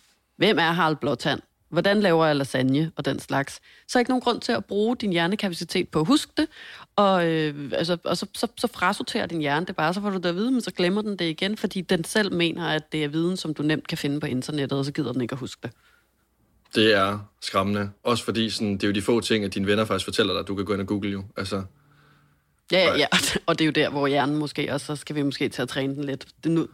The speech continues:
Speaker 1: efterhånden tror den, den kan, øh, google sig til, hvornår at, øh, min mor har fødselsdag og sådan nogle ting, ikke? Og det,
Speaker 2: Ja.
Speaker 1: det kan den jo ikke, altså.
Speaker 2: Nej, men jeg kan godt mærke, at, øh,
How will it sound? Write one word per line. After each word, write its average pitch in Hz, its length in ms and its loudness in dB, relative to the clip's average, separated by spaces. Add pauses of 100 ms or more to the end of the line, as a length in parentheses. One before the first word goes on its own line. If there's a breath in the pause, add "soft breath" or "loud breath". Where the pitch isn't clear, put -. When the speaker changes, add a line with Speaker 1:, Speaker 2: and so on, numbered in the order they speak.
Speaker 1:
efterhånden 160 420 0
tror 156 180 2
den, 151 120 -2
den 147 180 0
kan, 143 220 -2 (420 loud breath)
øh, 147 280 2
google 170 300 2
sig 160 140 -4
til, 156 160 -2
hvornår 143 400 2
at, 143 260 -2
øh, 139 140 2
min 139 180 4
mor 139 160 2
har 156 80 -4
fødselsdag 151 720 -2
og - 40 -14
sådan - 120 -6
nogle 135 140 -2
ting, 139 260 -6
ikke? 160 120 -10
Og 147 80 -12
det, 143 100 -2
Speaker 2:
Ja. 113 120 4
Speaker 1:
det 113 80 0
kan 127 180 -2
den 139 100 -2
jo 135 80 -2
ikke, 135 160 -4
altså. 135 140 -12
Speaker 2:
Nej, 113 200 4
men 117 100 0
jeg 127 160 4
kan 127 100 4
godt 117 120 2
mærke, 110 340 2
at, 104 240 -2
øh, 98 360 0